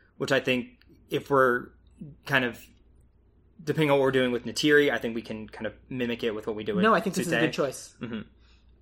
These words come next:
Speaker 2: I mean, my logic is fairly similar. It's another actor I'm not that familiar with, but he's been acting for a very, very long time. He's a little bit older.
Speaker 1: Okay.
Speaker 2: So he kind of in, is in the line of a little bit more established, and then this young kid's coming and taking my away.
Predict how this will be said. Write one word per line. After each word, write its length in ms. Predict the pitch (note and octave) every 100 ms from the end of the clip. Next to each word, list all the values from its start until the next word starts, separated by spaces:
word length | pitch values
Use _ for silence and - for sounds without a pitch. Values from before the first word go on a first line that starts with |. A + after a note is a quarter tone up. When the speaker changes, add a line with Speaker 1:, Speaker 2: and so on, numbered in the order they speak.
| _ _
Speaker 2:
I 100 | E3+
mean, 260 | F3 F3+ F#3
my 420 | F#3+ G3 G3+ G#3 G3+ _ - E3 F#3 -
logic 460 | E3 D#3 D#3 D#3+ E3
is 120 | D3
fairly 200 | E3 D3+
similar. 300 | D#3+ E3+ F#3+
It's 120 | F3
another 220 | F3+ F#3+
actor 240 | E3 F3 E3+
I'm 140 | D#3
not 300 | C#3+ C#3 D3
that 260 | C#3+ A#2 -
familiar 380 | C#3 C#3 E3+ F#3
with, 400 | G#3+ A3+ - -
but 420 | - C#3 C3+ C3 _
he's 280 | - F3 D3+
been 140 | D#3+
acting 340 | D#3 C3+ - E3
for 120 | E3+
a 40 | D3
very, 240 | D3 C#3+
very 180 | C#3+ C#3
long 200 | C3+ C3+
time. 320 | - C#3 E3+
He's 220 | E3+ G#3
a 40 | G3
little 200 | F#3 F3
bit 140 | D#3+ -
older. 520 | B2+ D3+ G3+ A#3 B3 _ B2+
Speaker 1:
Okay. 240 | A#2 A#2 - _
Speaker 2:
So 760 | - - F3 D#3 D3+ D3 C#3+ - _ _ _ _ _
he 300 | F3+ F#3 F3+
kind 260 | - F3 E3
of 100 | D3+ -
in, 260 | - D#3+ D3+ - -
is 180 | D3
in 100 | C#3+
the 60 | D3+
line 160 | C3+ C#3+
of 80 | C#3
a 40 |
little 160 | D#3+ E3
bit 100 | D#3
more 100 | D3+
established, 440 | - C#3+ C#3+ C#3+
and 100 | C#3
then 100 | C3
this 220 | C3+ C3 A2+
young 200 | C3+ C#3
kid's 240 | D#3+ D3+
coming 240 | C#3+ D3
and 120 | C3+ B2+
taking 220 | D3+ D3+
my 80 | C3+
away. 300 | C#3 D#3